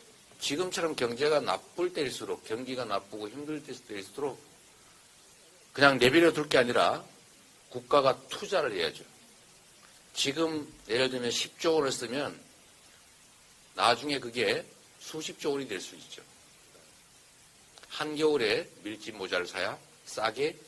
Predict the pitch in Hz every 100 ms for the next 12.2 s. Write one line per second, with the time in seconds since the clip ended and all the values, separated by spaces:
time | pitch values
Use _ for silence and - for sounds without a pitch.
0 | - 98 95 98 90 78 - - 76 80
1 | 107 120 95 73 - - - - - -
2 | 76 76 - - - - - - - -
3 | 185 202 220 202 196 202 180 - - -
4 | 139 165 185 180 165 156 147 139 143 123
5 | 110 123 185 214 - - - - - -
6 | - - - 208 175 - 170 147 - 123
7 | 120 110 139 151 127 - - - - -
8 | 202 - - 214 180 151 214 190 151 165
9 | 170 131 190 - - - - - - -
10 | - - - - - - 143 156 147 135
11 | 127 117 113 117 110 - 101 95 101 90
12 | 78 117